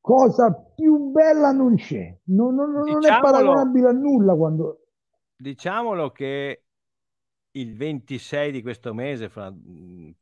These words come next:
Speaker 2: dieci giorni, mm, registriamo delle puntate, e se qualcuno che ci sta sentendo o che ci vedrà domani nel podcast, perché ricordiamo che questa puntata verrà messa nel podcast,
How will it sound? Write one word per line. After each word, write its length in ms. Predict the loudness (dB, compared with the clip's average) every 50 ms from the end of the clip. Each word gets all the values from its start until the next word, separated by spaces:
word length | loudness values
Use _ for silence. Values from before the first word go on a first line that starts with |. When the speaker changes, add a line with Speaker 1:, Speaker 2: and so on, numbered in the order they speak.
| _ _ _ _ _ _ _ _ _ _ _ _ _ _ _ _ _
Speaker 2:
dieci 260 | -20 -20 -20 _ -20
giorni, 320 | -14 -12 -10 -10 -10 -12 -14 _ _ -20
mm, 80 | -20 -20 -20 _ _ _ _ _ _ _ _ _ _ _ _ _ _ _ _ _ _
registriamo 1200 | -10 -6 -4 -4 -4 -4 -6 -8 -10 -10 _ -4 -2 0 0 0 -2 -2 -2 -4 -4 -6 -10 _ _ _ _ _ _ -20
delle 760 | -20 -20 -16 -12 -10 -8 -8 -6 -6 -6 -6 -6 -8 -8 -12
puntate, 920 | _ -12 -10 -10 -8 -6 -4 -4 -2 -2 -4 -6 -6 -6 -6 -6 -6 -8
e 100 | -10 -14 -12
se 240 | -10 -8 -8 -8 -6
qualcuno 680 | -4 -2 -2 -2 -4 -6 -10 -10 -8 -6 -4 -4 -4
che 120 | -6 -8 -10
ci 140 | -14 -16
sta 200 | -12 -8 -6 -8
sentendo 680 | -6 -6 -8 -10 -8 -6 -6 -4 -4 -4 -4 -4 -6 -6 -6
o 160 | -6 -8 -8
che 180 | -4 -4 -4 -4
ci 200 | -2 -2 -4 -2
vedrà 440 | 0 0 0 0 2 4 4 4 4
domani 560 | 4 2 2 2 2 2 2 0 0 0 -2
nel 200 | -2 -4 -6 -4
podcast, 560 | -2 -2 0 0 -2 -4 -8 -10 -10 -10 _
perché 240 | -12 -12 -8 -6 -6
ricordiamo 720 | -6 -4 -4 -6 -6 -6 -4 -4 -4 -4 -4 -4 -6 -8 -8
che 360 | -10 -10 -8 -8 -8 -10 _
questa 260 | _ -18 -16 -14 -14 -14
puntata 540 | -14 -14 -12 -8 -6 -6 -6 -6 -6 -8
verrà 220 | -8 -8 -8 -8 -8
messa 280 | -8 -8 -10 -10 -10
nel 160 | -12 -12 -12 -12
podcast, 680 | -10 -10 -10 -10 -10 _ -12 -12 -12 -14 _ _ _